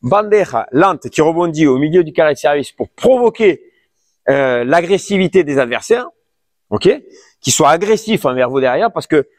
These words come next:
vous, vous allez derrière vous appuyer sur cette volée et, euh, certainement les repousser et reprendre l'offensive derrière. D'accord ? Donc voilà un petit peu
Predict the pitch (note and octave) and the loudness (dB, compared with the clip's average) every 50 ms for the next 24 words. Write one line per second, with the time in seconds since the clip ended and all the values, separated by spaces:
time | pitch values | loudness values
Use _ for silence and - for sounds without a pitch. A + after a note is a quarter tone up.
0 | _ _ _ _ B2 D#3+ A3+ A3 G3+ D#3 D#3 D3 C#3+ D3+ E3+ F#3+ - - - D3 | _ _ _ _ 0 0 2 2 2 2 0 0 0 0 -2 -4 -4 -6 -2 -2
1 | D#3 D#3+ D#3+ D#3+ F#3 G#3+ G3 F#3+ E3 C3 C#3 C#3+ F#3 F3 - - E3+ D#3+ D#3 E3+ | 0 0 0 -2 -4 -4 -4 -6 -6 -4 -2 0 0 0 -2 -4 -6 -2 2 2
2 | G3 F#3 - - D3+ - - D#3+ D3 - D3 B2+ B2+ B2+ B2 D#3 G3 D3 - _ | 2 2 0 -4 -6 -2 -2 -2 -2 -2 -2 0 0 0 0 0 -2 -4 -8 _
3 | _ _ _ _ _ _ - C3+ C#3 C#3 C3+ B2 A#2+ A2+ - - C#3 - - C3+ | _ _ _ _ _ _ 0 2 4 4 4 2 0 -2 -4 -6 -6 -4 -2 -2
4 | C3 C#3 D#3+ F3+ E3 C3+ B2 B2 G#2+ C3 B2 - C3 A#2+ - - E3+ D#3+ A#2+ B2 | 0 0 0 0 -2 -2 -4 -4 -4 -6 -6 -4 -4 -4 0 2 2 2 2 0
5 | A#2 - C3 C3 B2 A#2 A2 - G#2+ G2+ - - A#2 G2 F#2+ E2+ F2 - _ _ | -2 -2 -4 -4 -2 -4 -4 -6 -8 -10 -8 -8 -8 -8 -8 -10 -12 -14 _ _
6 | _ _ _ _ - C#3 - C4 D4+ E4 - _ _ _ _ - - _ _ _ | _ _ _ _ -4 -2 0 0 -2 -4 -8 _ _ _ _ -20 -20 _ _ _
7 | E3+ F#3+ F#3+ G#3 C4 C#4 D4+ D4 B3 G3 A#3+ B3+ - - A3 B3 B3 C4+ - | -2 0 2 4 4 4 4 2 0 0 -2 -2 -2 0 0 2 2 2 0